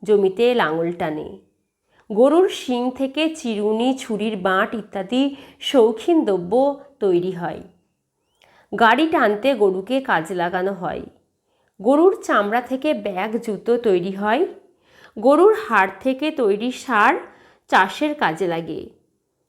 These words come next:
গরুর গোবর চাষের জমিতে দিতে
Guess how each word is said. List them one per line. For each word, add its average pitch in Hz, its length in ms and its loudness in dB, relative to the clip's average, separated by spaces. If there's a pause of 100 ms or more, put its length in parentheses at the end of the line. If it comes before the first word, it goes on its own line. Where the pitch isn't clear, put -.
(120)
গরুর 277 460 6
গোবর 226 380 2
চাষের 254 480 -4
জমিতে 247 380 -2
দিতে 254 540 -2